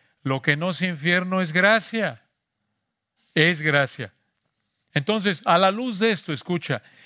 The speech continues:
incluso el sufrimiento que vivimos es una muestra de gracia común, porque no es lo que merecemos. Lo que merecemos es infierno eterno. Eso es lo que merecemos.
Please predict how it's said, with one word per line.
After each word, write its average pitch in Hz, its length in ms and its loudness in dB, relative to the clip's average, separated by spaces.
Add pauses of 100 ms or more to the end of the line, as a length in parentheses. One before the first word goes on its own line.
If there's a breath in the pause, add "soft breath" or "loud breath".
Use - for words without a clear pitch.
(140 loud breath)
incluso 196 760 2
el 240 100 -2
sufrimiento 190 960 -2
que 180 200 0
vivimos 170 800 -2 (240 soft breath)
es 170 260 2
una 190 260 0
muestra 170 500 0
de 151 140 -2
gracia 156 540 2
común, 139 500 -6 (840)
porque 151 300 0
no 185 100 -2
es 233 60 2
lo 214 120 0
que 180 120 -2
merecemos. 175 680 -2 (380 soft breath)
Lo 131 160 -2
que 151 120 0
merecemos 156 640 0
es 233 320 0 (520)
infierno 156 800 -2
eterno. 127 640 -4 (800)
Eso 139 220 -4
es 147 60 -4
lo 143 80 -4
que 143 100 -8
merecemos. 123 640 -10